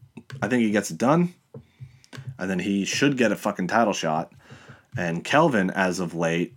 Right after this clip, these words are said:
he just won, he just beat Ian Heinisch, but before that he had lost three in a row.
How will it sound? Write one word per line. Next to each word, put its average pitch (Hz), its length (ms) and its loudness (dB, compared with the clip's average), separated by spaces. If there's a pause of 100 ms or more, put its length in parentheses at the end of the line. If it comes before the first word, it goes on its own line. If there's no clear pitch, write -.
(460)
he 101 140 0
just 113 240 0
won, 107 560 0
he 101 100 -4
just 101 200 -6
beat 110 180 2
Ian 101 180 0
Heinisch, 82 560 -6
but 90 120 -8
before 131 300 2
that 104 160 4
he 104 60 4
had 95 120 0
lost 95 280 0
three 101 160 -4
in 95 80 -2
a 87 60 0
row. - 280 -4